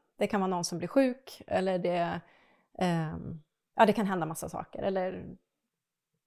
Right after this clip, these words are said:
maten blir fel, eller, ja, men det, det kan ju hända massa grejer. Eh,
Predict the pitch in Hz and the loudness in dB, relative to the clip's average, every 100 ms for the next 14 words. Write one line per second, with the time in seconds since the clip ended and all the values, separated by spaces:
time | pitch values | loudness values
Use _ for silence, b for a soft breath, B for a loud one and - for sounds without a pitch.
0 | - 233 226 - 208 180 180 - 180 196 | 6 10 10 8 0 2 0 0 0 0
1 | 175 170 - - 226 233 214 220 - - | -2 -2 -2 4 4 4 2 4 6 8
2 | 269 262 233 214 175 262 240 208 185 - | 8 8 8 6 8 8 8 6 2 -2
3 | - b b b b 196 190 185 180 | -8 b b b b 2 2 2 -2